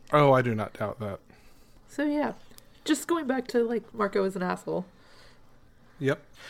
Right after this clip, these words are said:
Speaker 1: I have a casting idea for Tobias on this one.
Speaker 2: Ooh, who do you have?
Speaker 1: Well, it says, it's talking about while Tobias and, we should at some point talk about the, uh, final escape and that whole plan.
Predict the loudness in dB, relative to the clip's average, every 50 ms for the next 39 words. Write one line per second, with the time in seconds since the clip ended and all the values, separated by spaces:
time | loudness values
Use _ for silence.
0 | -18 -18 -20 -6 6 8 10 10 10 10 8 6 4 6 6 8 8 8 6 0
1 | -2 -2 0 2 2 2 2 0 -2 -2 -4 -8 -8 -8 -12 -2 0 2 2 2
2 | 0 -2 -4 -4 -4 -4 -4 -4 -4 -6 -8 -8 -8 -6 -4 -4 -4 -6 -10 -12
3 | -14 -10 -4 -2 -2 -2 -2 -4 -6 -10 -14 -18 -20 -20 -20 -20 -12 -10 -8 -8
4 | -6 -6 -6 -8 -8 -10 -14 -20 -20 _ _ -20 _ -20 -20 -20 -20 -20 -20 -20
5 | -20 -20 -20 -20 -20 -20 -20 -20 -20 -20 -12 -2 4 6 6 6 6 4 2 0
6 | 0 2 2 2 2 2 0 2 2 2 2 0 -2 4 8 8 8 8 6 4
7 | 4 4 4 6 6 6 6 4 4 6 6 8 8 6 4 0 0 4 6 6
8 | 8 8 8 6 6 4 2 0 2 2 2 4 6 6 8 8 8 6 6 2
9 | 4 4 4 4 6 4 4 2 4 6 6 6 8 6 4 2 2 2 0 -4
10 | -4 -4 -2 0 0 0 0 0 -2 -4 4 6 8 8 8 6 2 -2 -4 -6
11 | -6 0 0 0 0 0 -2 -4 -4 -2 0 0 -2 -2 -2 -4 -6 -6 -4 -2
12 | -2 0 0 0 -2 -4